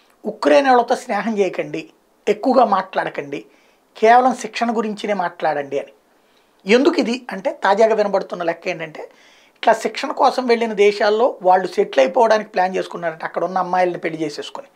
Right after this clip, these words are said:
నెంబర్ వన్. రెండోది వచ్చేటప్పటికి, ఇక్కడున్న రిటైర్ అయిన వాళ్ళ అడ్రస్లు అవి తీసుకుని ఉక్రెయిన్ యుద్ధానికి భారీ డబ్బులు ఇచ్చి తీసుకెళ్తున్నారట ఈ దేశాల్లో రిటైర్డ్ సైన్యాన్ని.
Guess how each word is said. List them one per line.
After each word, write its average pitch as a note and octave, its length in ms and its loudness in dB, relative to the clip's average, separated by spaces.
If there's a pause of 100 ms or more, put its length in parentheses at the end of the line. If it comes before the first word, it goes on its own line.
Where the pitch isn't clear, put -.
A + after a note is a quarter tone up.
(300)
నెంబర్ E3 160 0
వన్. D3+ 120 -2 (720)
రెండోది C4 300 6
వచ్చేటప్పటికి, A3+ 920 -2 (140)
ఇక్కడున్న B3 460 2
రిటైర్ A#3+ 360 4
అయిన A#3 180 2
వాళ్ళ G#3+ 300 4
అడ్రస్లు G3+ 360 0
అవి F#3 60 -6
తీసుకుని D#3+ 520 -12 (1000)
ఉక్రెయిన్ D#4+ 400 4
యుద్ధానికి B3+ 460 2
భారీ A#3 300 4
డబ్బులు A3+ 240 2
ఇచ్చి G#3+ 160 -10
తీసుకెళ్తున్నారట - 640 -8 (1300)
ఈ A#3+ 180 4
దేశాల్లో A3+ 600 6 (140)
రిటైర్డ్ G#3+ 320 2
సైన్యాన్ని. C3 420 -10